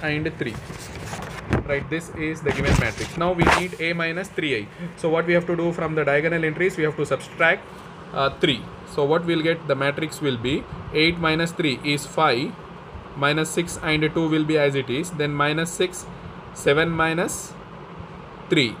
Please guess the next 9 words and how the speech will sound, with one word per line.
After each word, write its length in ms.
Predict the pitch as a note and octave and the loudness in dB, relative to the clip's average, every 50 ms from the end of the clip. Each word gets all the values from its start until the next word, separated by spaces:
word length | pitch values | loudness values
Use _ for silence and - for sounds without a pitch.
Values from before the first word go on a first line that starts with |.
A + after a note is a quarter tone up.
| - - | -4 0
is 220 | E3+ F3 F3 F3 | 2 2 2 0
four, 380 | - - F3+ D#3+ B2 A#2+ E3+ E3+ - - - - - - - - - - - - - - - - - - - - - - - - - - - - D#3+ D3 | 0 2 4 4 4 4 2 -2 -6 -16 -18 -18 -16 -16 -16 -16 -16 -16 -14 -14 -14 -14 -16 -18 -18 -18 -18 -16 -16 -16 -16 -16 -16 -16 -12 -6 0 2
then 160 | D#3 D#3 D#3 | 2 2 4
minus 360 | C#3+ C3+ B2+ C3 C#3+ D3 C#3+ | 2 2 2 2 2 0 -2
four, 300 | - - D#3+ D3+ E3 F3+ - - - - - - - - - - - - - - - | 0 4 4 4 4 4 0 -6 -16 -16 -16 -18 -16 -16 -16 -16 -16 -18 -16 -14 -8
then 140 | C#3 B2 B2 - - - | -6 -6 -6 -6 0 4
two 420 | F3+ F3 F3+ F3+ F#3 F#3 F#3 F#3 | 6 6 8 8 6 6 4 4
minus 400 | E3+ D3 C#3+ C#3+ D3+ D#3+ D#3+ D#3+ | 2 0 0 0 0 0 -2 -4
four, 380 | - - - E3 E3 F3+ A#3 | -6 -4 -2 0 0 0 0